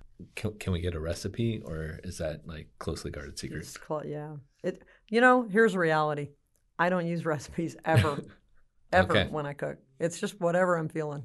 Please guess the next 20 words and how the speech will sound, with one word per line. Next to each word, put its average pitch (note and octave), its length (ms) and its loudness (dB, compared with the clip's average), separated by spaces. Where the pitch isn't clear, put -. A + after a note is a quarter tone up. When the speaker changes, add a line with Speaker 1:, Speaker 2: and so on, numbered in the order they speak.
Speaker 1:
So G#2+ 160 4
it's G2+ 160 0
not A2 220 6
only A2 280 4
secret, D#2 480 -2
like, D2+ 300 -8
even F#2 340 0
if E2 200 -4
you F2+ 260 0
wanted D#2 360 -2
to D#2 100 -8
tell C#2+ 280 -6
anyone, D2 440 -10
you D2+ 160 -10
couldn't. C2+ 300 -8
Speaker 2:
I D#3 100 0
wing D3+ 240 -2
it. - 140 -10
Yeah. E2+ 140 -4
Speaker 1:
Okay. E2+ 140 -4